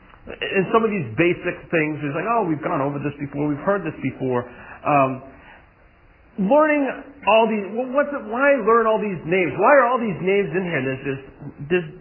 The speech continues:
this, you know, fifty, sixty, seventy names. And why all these different references to them? Um, now, as we go back over these things, and, and even things that we've heard before, uh, things that you think you know, right? There's things I think I know,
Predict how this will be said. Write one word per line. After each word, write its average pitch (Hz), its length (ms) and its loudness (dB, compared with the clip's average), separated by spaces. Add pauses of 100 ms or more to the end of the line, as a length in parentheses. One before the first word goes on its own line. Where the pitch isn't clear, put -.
(360)
this, 170 140 -8 (100)
you 170 80 -12
know, 139 160 -16
fifty, 262 480 -2
sixty, 175 320 -8 (160)
seventy 202 320 0
names. 170 720 -2 (220)
And 226 160 -4
why 254 160 2 (240)
all 214 240 2
these 165 240 -2
different 208 560 -2
references 160 640 2
to 151 80 0
them? 123 120 0 (440)
Um, 156 240 4 (480)
now, 196 400 4
as 220 160 4
we 196 80 -2
go 214 240 4
back 202 240 2
over 214 320 0
these 143 320 0
things, 165 320 -2
and, 117 240 -6
and 131 120 -4 (120)
even 185 240 -6
things 170 160 -6
that 156 80 -4
we've 151 160 -4
heard 160 160 -2
before, 143 560 -2 (480)
uh, 123 400 2
things 165 160 2
that 165 160 -2
you 165 160 -6
think 160 160 -4
you 160 80 -4
know, 143 320 -2 (240)
right? 143 320 -2
There's 120 400 -12
things 156 240 -2
I 135 160 4
think 127 160 -2
I 123 80 2
know, 117 180 0